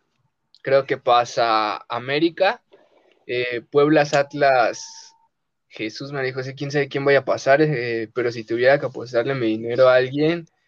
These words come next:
pues sería el Puebla, por, por cómo viene, eh, por cómo terminó el torneo y cómo fue su torneo.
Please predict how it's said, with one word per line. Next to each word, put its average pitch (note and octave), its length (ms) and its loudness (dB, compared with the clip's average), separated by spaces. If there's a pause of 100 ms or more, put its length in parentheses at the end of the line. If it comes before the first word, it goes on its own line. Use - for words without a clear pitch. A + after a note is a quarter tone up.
(480)
pues - 140 -6
sería B2 260 2
el C#3 120 0
Puebla, D#3+ 680 2 (120)
por, A2+ 580 -2 (680)
por - 180 -8
cómo B2+ 320 -6
viene, E3 800 -2
eh, A#2 220 -2
por B2+ 160 0
cómo D#3+ 220 4
terminó A#2 340 0
el C3+ 80 -6
torneo C#3 260 2
y D#3 80 0
cómo C#3 220 -2
fue B2+ 180 -4
su B2+ 160 -14
torneo. D3 520 -2